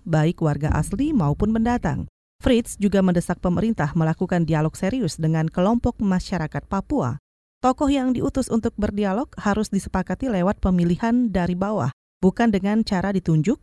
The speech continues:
agar sesuai keinginan pemerintah. Selain tragedi di Wamena, pada hari yang sama, dua puluh tiga September dua ribu sembilan belas,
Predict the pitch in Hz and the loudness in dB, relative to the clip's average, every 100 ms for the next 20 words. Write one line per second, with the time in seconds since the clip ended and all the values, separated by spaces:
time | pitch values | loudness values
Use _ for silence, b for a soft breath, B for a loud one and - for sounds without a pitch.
0 | - 170 156 156 156 170 277 175 - - | -4 -2 0 -2 -2 -4 -2 -2 -2 0
1 | 160 151 147 160 165 202 165 120 135 _ | 2 4 2 2 2 2 0 -2 -6 _
2 | _ _ _ _ - 247 262 262 277 277 | _ _ _ _ -4 2 4 4 2 2
3 | 247 262 240 220 226 220 214 240 185 143 | 2 2 0 0 2 4 4 4 4 2
4 | 139 - _ _ 185 185 214 240 240 226 | -2 -8 _ _ 0 4 4 4 4 2
5 | 220 247 208 165 294 208 202 - 196 208 | 2 2 4 2 2 4 4 4 0 2
6 | 190 185 190 - 240 226 226 180 190 202 | 0 0 -2 -2 0 2 0 2 2 2
7 | 233 233 233 214 208 180 220 - | 0 0 2 2 2 2 0 -2